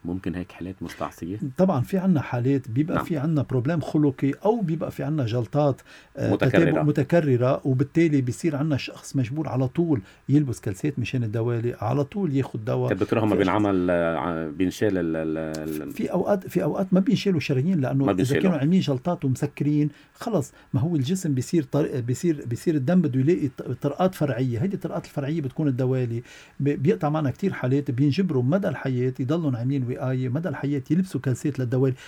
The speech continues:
Speaker 2: حتى بالصيفية أوقات في أشخاص ما بيشيلوهم، لأنه بيعرف إنه النهار اللي ما بيلبس الكالسيات
Speaker 1: في مشكلة.
Speaker 2: الإجرين رح يورموا، رح يتقلوا، رح يصير الظهر وما رح يعود يقدر يكفي نهاره بالمشي.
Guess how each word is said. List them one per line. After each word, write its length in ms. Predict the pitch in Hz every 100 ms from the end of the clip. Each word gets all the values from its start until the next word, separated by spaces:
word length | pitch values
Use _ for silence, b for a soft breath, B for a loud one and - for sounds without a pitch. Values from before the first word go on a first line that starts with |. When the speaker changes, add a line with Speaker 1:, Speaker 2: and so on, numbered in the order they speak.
| B
Speaker 2:
حتى 400 | - - _ 143
بالصيفية 640 | 120 - 147 123 202 170
أوقات 360 | 117 117 139 131
في 220 | - 135
أشخاص 340 | 143 - 143 139
ما 60 |
بيشيلوهم، 540 | 160 139 147 139 127 135 B B -
لأنه 300 | 127 139 135
بيعرف 360 | 127 165 131
إنه 100 | 131
النهار 220 | 120 107 143
اللي 160 | 117
ما 100 | 120
بيلبس 400 | 170 180 156 123
الكالسيات 360 | 123 123 - 127
Speaker 1:
في 60 |
مشكلة. 340 | 101 101 - 92
Speaker 2:
الإجرين 440 | 143 156 143 165 135
رح 140 | -
يورموا، 520 | 151 165 143 143 160
رح 240 | 131 - 147
يتقلوا، 420 | 175 - 135 147 - B -
رح 120 | -
يصير 260 | 131 180
الظهر 360 | 147 131 147 170
وما 120 | 139
رح 160 | 147 -
يعود 240 | 131 151
يقدر 240 | 151 147 127
يكفي 340 | 127 143 147
نهاره 280 | 120 139 139
بالمشي. 460 | 120 120 117 -